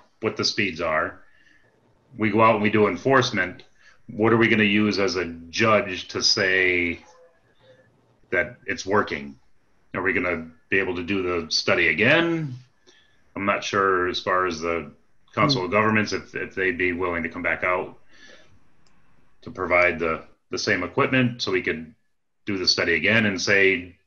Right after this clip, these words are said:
Speaker 1: two or three months after we've had time to do some enforcement out there. Not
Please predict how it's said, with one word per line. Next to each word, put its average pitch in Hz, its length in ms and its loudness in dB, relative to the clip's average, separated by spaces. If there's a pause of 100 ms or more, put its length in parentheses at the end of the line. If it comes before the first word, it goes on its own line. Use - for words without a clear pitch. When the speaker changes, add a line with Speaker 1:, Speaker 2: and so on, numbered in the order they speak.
Speaker 1:
two 123 140 2
or 107 60 2
three 104 220 2
months 127 340 4
after 101 300 2
we've 92 200 2
had 98 260 0
time 95 300 0
to 85 240 -4 (840)
do 101 80 -6
some 90 180 -6
enforcement 120 520 2
out 127 160 4
there. 127 400 2 (1000)
Not - 120 -12